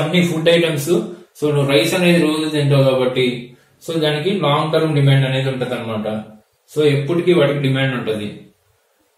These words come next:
So అలాంటి డిమాండ్ ని మనం ఏమంటాము? లాంగ్ టర్మ్ డిమాండ్. So ఇవి types of demand. So నా ఎక్స్‌ప్లనేషన్ కనుక మీకు నచ్చినట్లయితే ఈ వీడియోని లైక్ చేయండి.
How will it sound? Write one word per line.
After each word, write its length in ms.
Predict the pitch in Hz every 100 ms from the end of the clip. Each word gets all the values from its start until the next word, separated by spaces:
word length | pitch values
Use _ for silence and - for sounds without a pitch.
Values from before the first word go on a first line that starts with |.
| _ -
So 80 | 151 151
అలాంటి 380 | 131 139 139 147 - - - - _ _ _ _ _ 127
డిమాండ్ 300 | 135 151 165
ని 60 | 165
మనం 140 | 139 139 139
ఏమంటాము? 420 | 147 135 131 139 180 131
లాంగ్ 220 | 135 139
టర్మ్ 180 | 139 120
డిమాండ్. 300 | 113 110 104 - - _ _ _ _ _ _ _ _ _ _
So 160 | - 151 151 135
ఇవి 180 | 175 196 - - - _ -
types 240 | 139 147 165
of 80 | 151 139
demand. 320 | 131 123 117 127 - - - _ _ _ _ _ _ _ _ _ -
So 80 | 143 139 135
నా 80 | 131 131
ఎక్స్‌ప్లనేషన్ 460 | - 156 147 151 143
కనుక 160 | 135 131
మీకు 140 | 120 123
నచ్చినట్లయితే 640 | 123 139 135 123 123 143 175 _ _ _ -
ఈ 100 | 127 131
వీడియోని 420 | 143 151 151 196 208 - - _ _ - 120
లైక్ 180 | 131 139
చేయండి. 340 | 139 139 135